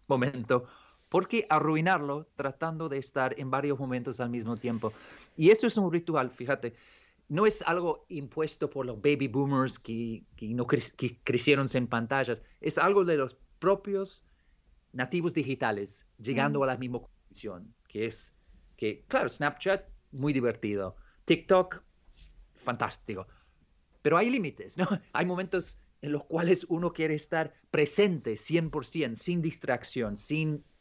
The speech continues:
Speaker 1: estimulación electrónica. Queremos
Speaker 2: Mm.
Speaker 1: ese trato, ese intercambio humano, a un ritmo humano y natural. Y eso me, me provoca bastante optimismo, ¿no? Porque no es,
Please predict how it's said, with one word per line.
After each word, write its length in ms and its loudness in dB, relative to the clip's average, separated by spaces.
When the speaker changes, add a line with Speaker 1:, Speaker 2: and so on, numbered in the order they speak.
Speaker 1:
estimulación 720 2
electrónica. 840 0
Queremos 380 0
Speaker 2:
Mm. 40 -14
Speaker 1:
ese 300 -2
trato, 600 0
ese 200 -6
intercambio 680 2
humano, 640 2
a 100 -4
un 240 -6
ritmo 400 -4
humano 460 2
y 40 0
natural. 580 -4
Y 260 -8
eso 180 -6
me, 240 -6
me 180 -6
provoca 320 4
bastante 640 0
optimismo, 640 0
¿no? 180 2
Porque 300 0
no 140 6
es, 280 -2